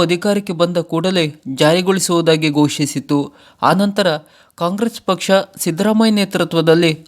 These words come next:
ಅಧಿಕಾರಕ್ಕೆ ಬಂದಿತ್ತು. ಆದರೆ ಸಾರಿಗೆ ನೌಕರರ ಕೆಲವು ಬೇಡಿಕೆಗಳಷ್ಟೇ ಈಡೇರಿದ್ದು, ಪ್ರಮುಖ ಬೇಡಿಕೆ ಇನ್ನೂ ಭರವಸೆಯ ಆಶ್ವಾಸನೆಯಾಗಿ ಉಳಿದಿದೆ. ಈಗ ವಿವಿಧ ಸಾರಿಗೆ ನೌಕರರ ಸಂಘಟನೆಗಳು ಏಳನೇ ವೇತನ ಜಾರಿಗೊಳಿಸಬೇಕೆಂದು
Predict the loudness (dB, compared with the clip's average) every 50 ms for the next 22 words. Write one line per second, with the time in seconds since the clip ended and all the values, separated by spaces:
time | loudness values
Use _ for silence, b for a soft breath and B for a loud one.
0 | -10 -6 -4 -4 -2 0 2 2 0 2 0 0 0 2 2 2 2 0 0 0
1 | -2 -4 -4 -4 _ -4 -2 -2 0 0 0 0 -2 -4 -6 B B B B B
2 | B B B -2 2 4 4 4 4 2 0 0 -2 -4 -4 -4 -2 -2 -2 0
3 | -2 -2 -4 -4 -6 _ _ -8 -6 -4 0 0 0 0 2 2 2 2 2 0
4 | 0 2 2 4 2 2 0 0 2 4 4 4 4 4 2 2 2 2 2 2
5 | 2 0 0 -2 -6 -8 -4 -4 -2 -2 0 0 0 0 2 2 2 2 2 0
6 | 0 0 0 0 -2 -6 -8 -6 -4 -4 -4 -2 0 0 2 2 0 0 -2 -2
7 | 0 2 2 2 0 0 0 0 0 2 0 -2 -4 -2 0 0 2 2 2 4
8 | 4 4 4 4 2 2 4 4 2 2 0 B B B B B B B 0 0
9 | 2 4 4 2 2 0 b b b b b b b -4 -2 0 2 2 2 2
10 | 0 -4 _ _ _ _ _ -10 -6 -2 -2 0 0 0 0 0 0 0 0 0
11 | -2 0 0 0 0 0 0 0 2 4 4 4 4 4 4 4 4 4 2 -2
12 | -6 -2 0 2 2 2 2 2 0 0 -2 -2 -4 -4 -4 -2 0 0 0 0
13 | 0 2 2 2 2 2 0 0 2 0 0 2 0 2 4 4